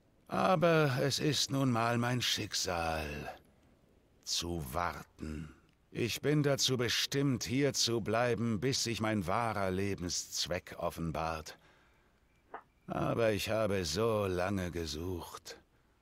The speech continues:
Und nun wünsche ich mir nur noch zu entkommen. Egal wie.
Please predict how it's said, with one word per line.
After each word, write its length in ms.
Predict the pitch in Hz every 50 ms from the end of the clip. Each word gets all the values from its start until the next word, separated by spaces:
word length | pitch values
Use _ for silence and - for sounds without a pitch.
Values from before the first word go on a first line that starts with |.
| _ _ _ _ _ _ _ -
Und 260 | - 95 92 - -
nun 460 | 98 104 110 113 110 107 104 92 76
wünsche 360 | 90 107 110 101 - - 101
ich 220 | 98 95 92 - 101
mir 180 | 98 98 90 90
nur 260 | 95 101 101 95 90
noch 380 | 85 85 85 76 - - -
zu 320 | - - - - 87 85 76
entkommen. 920 | - 71 76 73 - - - - - - 90 78 67 69 67 69 71 73 - - _ _ _ _ _ _ _ _ _ _ -
Egal 720 | - - 135 131 95 104 113 120 120 117 110 104 92 76
wie. 440 | 78 90 98 95 87 82 80 76 78